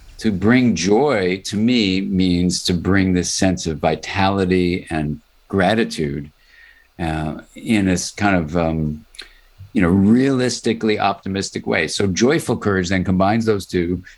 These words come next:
and says, "I'm gonna bring this kind of exuberance for life and be willing to not know and have the courage to just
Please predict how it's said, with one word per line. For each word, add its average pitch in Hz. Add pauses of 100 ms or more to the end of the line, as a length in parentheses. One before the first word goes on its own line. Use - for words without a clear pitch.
(120)
and 98
says, 98 (120)
"I'm 139
gonna 139
bring 107
this 98
kind 92
of 85 (480)
exuberance 117 (240)
for 110
life 95
and 95
be 98 (260)
willing 131
to 117
not 101
know 87 (760)
and 92
have 95
the 98
courage 104
to -
just 98